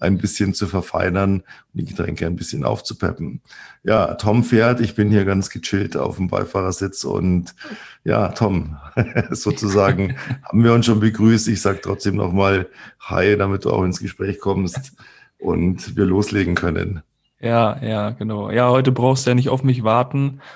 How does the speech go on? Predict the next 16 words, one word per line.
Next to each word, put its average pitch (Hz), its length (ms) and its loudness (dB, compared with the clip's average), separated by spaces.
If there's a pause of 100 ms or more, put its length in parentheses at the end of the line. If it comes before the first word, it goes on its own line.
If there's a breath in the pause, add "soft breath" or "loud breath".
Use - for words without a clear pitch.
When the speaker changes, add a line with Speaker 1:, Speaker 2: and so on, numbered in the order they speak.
(140 loud breath)
Speaker 2:
Ähm, 107 840 -2
ich, 117 180 -10
heute 107 280 0
Speaker 1:
Endlich. 107 260 0
Speaker 2:
sitze 98 160 -4
ich 107 80 -2
schon 113 160 0
neben 117 320 4
dir. 123 300 4
Äh, 110 320 -6
heute 104 180 -8
brauchst 113 340 -10
du 107 80 -10
mich 107 220 -10
nicht 110 180 -10
ankündigen. 110 600 -6